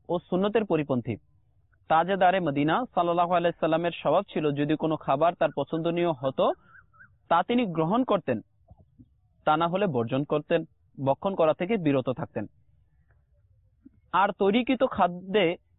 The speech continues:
দোষ বের করা মুসলমান মেজবানদের হৃদয়ে আঘাত করা শামিল এবং পূর্ণ লোভ ও মানবতা বিরোধিতার প্রমাণ বহন করে। আর কোনো খাদ্য কারো যদি ক্ষতির কারণ হওয়ার আশঙ্কা থাকে,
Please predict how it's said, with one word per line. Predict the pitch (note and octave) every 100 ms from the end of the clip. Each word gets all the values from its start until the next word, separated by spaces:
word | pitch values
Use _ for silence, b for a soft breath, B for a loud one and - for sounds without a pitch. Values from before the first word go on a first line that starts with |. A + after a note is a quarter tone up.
| -
দোষ | C3 D3+ G3+ A3 -
বের | D#3+ F#3+
করা | A3 G3+
মুসলমান | E3+ D#3+ - G3 D#3+ D#3 G3+ A#3 -
মেজবানদের | D3+ C3 C3+ C3+ D#3+ F#3 G3+ F3
হৃদয়ে | D3 E3+ F3 -
আঘাত | C3 C3+ E3
করা | - C#3+ C#3+
শামিল | - A#2+ A2+ A#2+ - _ _ _ _ _ _ _
এবং | C3+ D3+ D#3+ -
পূর্ণ | D#3+ D#3 F#3 F#3
লোভ | C3+ D#3 G3 F#3
ও | E3+ C#3+
মানবতা | C3 C#3+ E3 F3+
বিরোধিতার | D#3+ C3+ C3+ C3+ C#3 D3+ F#3+ - _ _ _
প্রমাণ | B2+ B2 E3 E3
বহন | C3+ B2
করে। | - A2 - _ _ _ _ _
আর | C3 C#3
কোনো | - E3 D#3+
খাদ্য | - C3+ C#3 E3 F#3 F#3 _ _ _ _ _ _ _ _ _ _ _ _ -
কারো | D#3 F3 G3+ G#3 F#3
যদি | D#3+ F3+ F#3
ক্ষতির | - D3+ D3+ G#3+ A3
কারণ | D#3+ D3 F#3+
হওয়ার | E3+ F3 F3+
আশঙ্কা | - C#3 - A3 G#3
থাকে, | F3 D#3 A#2+